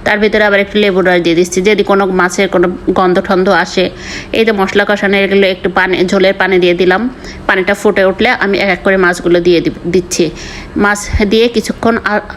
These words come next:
হালকা আঁচে ঢেকে রাখবো। মাছের ঝোল করতে তো আর বেশি সময় লাগে না, অল্প সময়েই হয়ে যায়। Finally এই যে আমার মাছের ঝোল কমপ্লিট। কেমন লাগছে অবশ্যই কমেন্ট, কমেন্ট করে জানাবেন।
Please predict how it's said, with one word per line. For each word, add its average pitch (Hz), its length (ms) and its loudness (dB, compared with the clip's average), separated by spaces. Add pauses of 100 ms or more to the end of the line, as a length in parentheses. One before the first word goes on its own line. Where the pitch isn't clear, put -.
(280)
হালকা 202 340 0
আঁচে 202 380 0
ঢেকে 220 280 2
রাখবো। 160 420 -4 (380)
মাছের 208 280 -4
ঝোল 240 160 0
করতে 262 260 0
তো 262 120 -2
আর 269 60 2
বেশি 262 240 -2
সময় 302 280 2
লাগে 311 240 2
না, 254 100 4
অল্প 208 360 -2
সময়েই 220 400 2
হয়ে 185 180 0
যায়। 175 200 -4 (560)
Finally 240 300 2
এই 226 120 2
যে 214 160 2
আমার 214 220 2
মাছের 202 320 0
ঝোল 208 180 0
কমপ্লিট। 208 580 0 (420)
কেমন 214 240 2
লাগছে 208 480 0 (320)
অবশ্যই 208 340 0
কমেন্ট, 202 380 -2 (100)
কমেন্ট 202 260 2
করে 214 200 2
জানাবেন। 190 420 0